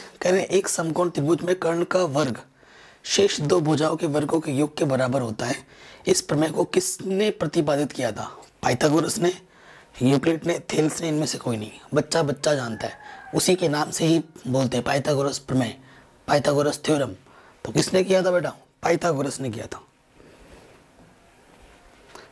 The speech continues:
अगले question पे आ जाते हैं। ठीक है, next question आपसे क्या बोल रहे हैं, लंबाई छः मीटर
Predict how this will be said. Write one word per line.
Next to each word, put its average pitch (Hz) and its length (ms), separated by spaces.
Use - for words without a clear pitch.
अगले 156 180
question 180 260
पे 180 60
आ 175 60
जाते 165 280
हैं। 185 120
ठीक 160 160
है, 185 140
next 170 180
question 180 200
आपसे 180 220
क्या 190 180
बोल 156 140
रहे 147 120
हैं, - 160
लंबाई 180 360
छः 196 280
मीटर 143 300